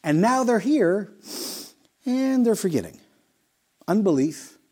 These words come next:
boredom, distraction, idolatry. Uh, you expect much, verse nine, but you see it turns out to be little. Uh, "What you bro-, uh, what you, uh, brought home I blew away. Why?" declares the Lord Almighty. "Because of my house, which remains,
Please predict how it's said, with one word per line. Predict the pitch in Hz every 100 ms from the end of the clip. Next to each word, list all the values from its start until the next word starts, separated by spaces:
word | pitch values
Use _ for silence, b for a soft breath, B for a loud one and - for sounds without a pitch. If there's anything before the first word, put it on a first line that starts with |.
| -
boredom, | 135 123 123 165 165 _ _ _ _ _ _ _ _
distraction, | - - 131 107 - 123 131 139 -
idolatry. | 185 254 214 - - _ _ _ _ _ _ _ _ _ _ _ _ B B
Uh, | - 156 -
you | 156 170 165 147
expect | 131 - 147 -
much, | 127 - -
verse | 107 95
nine, | 101 123 147 _ _ _ _ _ _ -
but | 196
you |
see | 185 196
it |
turns | 165 139
out | 120
to | 117
be |
little. | 107 92 131 - _ _ _ _ _ _ _ _ _ -
Uh, | 127
"What | 131 160
you | 170
bro-, | 156 165 170 139 135
uh, | 127 120 113
what | 143 139 139
you, | 135 135 131 123
uh, | 113 107 -
brought | 127 117
home | 113 143
I | 120
blew | 110 131 123
away. | 107 151 98
Why?" | 135 147 - -
declares | 117 - 110
the | 107
Lord | 104 107
Almighty. | 104 123 170 170 B B
"Because | 170 156 139
of | 127
my | 131 139
house, | 202 - -
which | 127 110 -
remains, | 123 131 127 117